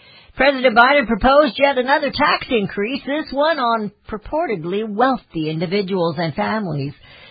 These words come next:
In his address Wednesday evening,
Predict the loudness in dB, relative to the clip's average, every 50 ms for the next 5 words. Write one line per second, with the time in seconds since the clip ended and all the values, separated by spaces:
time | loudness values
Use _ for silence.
0 | -20 -20 -20 _ _ _ _ _ _ _ 0 2 2 4 4 2 0 0 0 0
1 | 0 2 2 0 0 -2 -2 -2 -2 0 -2 -2 0 0 0 0 0 0 -2 -2
2 | -2 -2 -4 -4 -4 -6 -8 -10